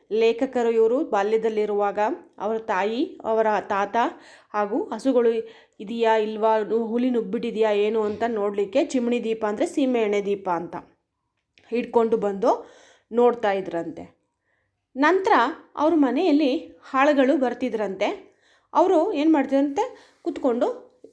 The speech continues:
ಮಾತಾಡ್ಕೊಳ್ತಿದ್ರಂತೆ, "ಓ, ಅವ್ರ ಮನೆಯಲ್ಲಿ ಹುಲಿ ಬಂದು ದನ ಹಿಡ್ಕೊಂಡು ಹೋಗ್ಬಿಡ್ತು, ಇವ್ರ ಮನೆ ದನ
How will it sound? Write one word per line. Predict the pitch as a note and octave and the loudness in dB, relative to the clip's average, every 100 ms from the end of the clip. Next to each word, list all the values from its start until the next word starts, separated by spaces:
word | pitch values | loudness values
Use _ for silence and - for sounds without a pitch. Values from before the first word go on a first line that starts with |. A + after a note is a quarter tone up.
| _ | _
ಮಾತಾಡ್ಕೊಳ್ತಿದ್ರಂತೆ, | C4 D4+ D4 A#3+ A3+ G3+ G3+ F#3+ F#3 F#3+ | -4 2 2 2 0 0 -4 -4 -6 -6
"ಓ, | F#3+ A#3 A3+ | -4 -4 -2
ಅವ್ರ | G#3+ B3+ | 2 4
ಮನೆಯಲ್ಲಿ | C4 A3+ A3+ A#3 G#4+ - | 4 2 0 0 -2 -4
ಹುಲಿ | B3 A#3+ F#4+ | -6 -2 0
ಬಂದು | C#4+ A3 A3 C#4+ | 0 -2 -2 -2
ದನ | G#3+ G#3+ | -2 0
ಹಿಡ್ಕೊಂಡು | A3 G#3+ A3 G#3+ | -2 0 0 0
ಹೋಗ್ಬಿಡ್ತು, | G3 G3 - G3 E3+ - - - - | 0 -4 -4 -6 -6 -10 -20 -20 0
ಇವ್ರ | C4+ C#4+ | 4 4
ಮನೆ | B3+ A#3 | 4 2
ದನ | B3+ G#3+ | 0 0